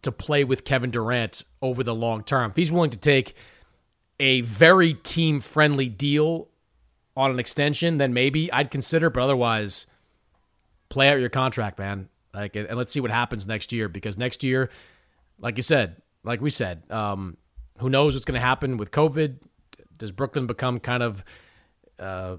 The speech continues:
a problematic place to play for players that won't get vaccinated? Will Kyrie ever get vaccinated? Clearly, that's unlikely. Um, I, I wouldn't offer him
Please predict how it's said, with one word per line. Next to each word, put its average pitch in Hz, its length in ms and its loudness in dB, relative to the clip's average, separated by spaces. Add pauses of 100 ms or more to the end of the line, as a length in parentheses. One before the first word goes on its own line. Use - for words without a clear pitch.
a 107 80 -12
problematic 131 540 0
place 135 240 -2
to - 80 -10
play 135 480 2
for 123 140 -6
players 135 300 2
that 123 60 -4
won't 120 220 -4
get 123 100 -2
vaccinated? 127 480 0
Will 143 160 2
Kyrie 135 440 -2
ever 135 200 -2
get 135 140 0
vaccinated? 139 720 0
Clearly, 131 320 0
that's 127 400 -2 (420)
unlikely. 131 680 0 (520)
Um, 113 240 -4
I, 123 120 4 (100)
I 139 100 0
wouldn't 139 220 0
offer 123 320 0
him 107 340 -6